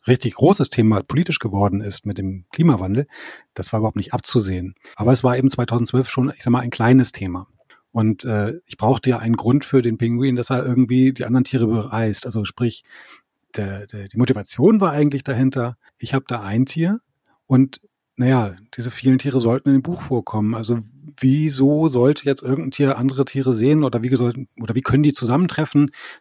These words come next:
So ein, so ein Karneval der Tiere oder was, das, sowas gab's ja schon. Das wollte ich auch nicht nachmachen oder sowas, sondern ich sag, hab ein eigenes Thema gesucht. Und, ähm, der Klimawandel gefiel mir als Thema, so mache ich das irgendwie schon so als, ja,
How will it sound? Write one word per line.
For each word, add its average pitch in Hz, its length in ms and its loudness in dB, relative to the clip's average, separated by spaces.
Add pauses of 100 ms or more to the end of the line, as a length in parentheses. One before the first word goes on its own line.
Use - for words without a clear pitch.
(300)
So 82 180 -6
ein, 120 120 4
so 120 80 -2
ein 120 80 2
Karneval 135 360 4
der 120 100 0
Tiere 156 220 0
oder 120 120 2
was, 123 140 0
das, 110 120 -8
sowas 123 240 -4
gab's 131 240 -2
ja 123 80 0
schon. 123 360 0 (120)
Das - 180 -10 (200)
wollte 120 160 0
ich - 80 -8
auch 117 80 -6
nicht 101 160 -2
nachmachen 123 520 2
oder 110 200 -4
sowas, 123 320 0 (260)
sondern 123 240 0
ich 107 60 -4
sag, 117 220 -6 (200)
hab - 240 -10
ein 135 60 0
eigenes 135 320 2
Thema 131 260 6
gesucht. 87 460 -10
Und, 107 260 -4
ähm, 110 400 -2 (160)
der - 120 -8
Klimawandel 135 460 2
gefiel 123 220 2
mir 156 140 2
als 160 180 -6
Thema, 160 260 0
so 135 100 0
mache 127 200 2
ich 120 80 -10
das - 180 -6
irgendwie 123 320 -4
schon 127 200 2
so 123 120 2
als, 113 360 -2 (460)
ja, 104 300 -2